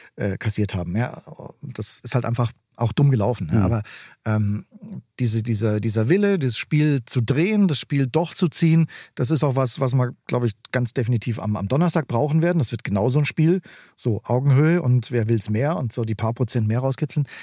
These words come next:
Speaker 1: Also das ist schon da, es ist, war nie weg, aber es, es kommt jetzt wieder deutlich, wird's sichtbar. Und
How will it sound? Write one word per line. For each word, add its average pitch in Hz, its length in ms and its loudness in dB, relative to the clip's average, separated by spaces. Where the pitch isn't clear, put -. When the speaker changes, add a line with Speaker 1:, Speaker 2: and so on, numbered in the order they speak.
Speaker 1:
Also 123 140 2
das 143 260 -2
ist - 220 0
schon 165 320 2
da, 147 380 0
es 160 180 0
ist, 139 380 0
war 147 140 4
nie 175 160 6
weg, - 280 0
aber 135 240 2
es, - 120 -2
es 147 200 -2
kommt 165 160 2
jetzt 156 160 2
wieder 143 360 4
deutlich, 139 420 0
wird's 123 240 0
sichtbar. 101 440 0
Und 92 140 -6